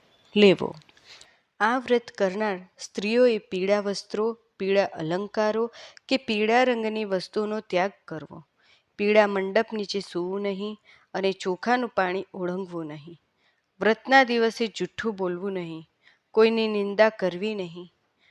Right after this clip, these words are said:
આખો દિવસ માના જાપ જપ્યા કરવા.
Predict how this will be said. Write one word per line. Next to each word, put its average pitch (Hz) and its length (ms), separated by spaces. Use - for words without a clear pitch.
આખો 220 480
દિવસ 208 420
માના 190 360
જાપ 185 320
જપ્યા 190 360
કરવા. 156 460